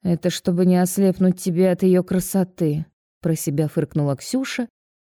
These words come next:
«Это от сглаза», нашлась Аполлинария.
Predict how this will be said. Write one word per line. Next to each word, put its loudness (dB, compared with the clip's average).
«Это 0
от 0
сглаза», -2
нашлась -2
Аполлинария. 0